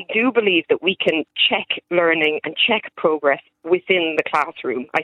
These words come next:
think that that is possible. Um, there are very, you know, there are creative teaching approaches that you can take that ensures that every child is being tracked and looked after. And we need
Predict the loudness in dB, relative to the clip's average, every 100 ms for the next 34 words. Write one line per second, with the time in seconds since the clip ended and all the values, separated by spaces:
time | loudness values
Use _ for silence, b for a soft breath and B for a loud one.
0 | -2 -4 -2 0 0 0 0 -2 -6 -4
1 | -2 -2 -2 -4 -4 B B B -2 -2
2 | -4 _ 2 2 0 0 2 2 2 0
3 | 2 0 0 -2 0 2 2 -2 -4 -8
4 | -6 -2 -2 -2 B B B -2 -2 0
5 | 0 0 0 0 -2 -2 -2 -4 0 -2
6 | 0 0 0 0 2 2 2 2 -2 -2
7 | -2 0 0 -2 -8 -8 -4 -4 -4 -4
8 | -4 -2 -2 -2 -2 -4 -4 B B B
9 | 0 2 2